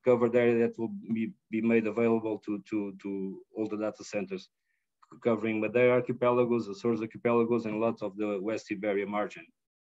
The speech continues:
So before I go, just to, as a final remark, I would like to address a bit the future.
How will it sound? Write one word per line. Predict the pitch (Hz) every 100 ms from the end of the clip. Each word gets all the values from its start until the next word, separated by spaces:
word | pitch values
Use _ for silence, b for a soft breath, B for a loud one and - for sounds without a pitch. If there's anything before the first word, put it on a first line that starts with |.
| _ _ _ _
So | - 135 127
before | 135 147 160
I | 160
go, | 151 147 147 - -
just | 113 139 131 -
to, | 139 123
as | 120 123
a |
final | - 135 131
remark, | 127 127 139 135 131
I |
would | 131 139
like | 135 131
to | 131
address | 135 139 131 _ -
a |
bit | 113 139 113
the | 117
future. | 139 131 95 90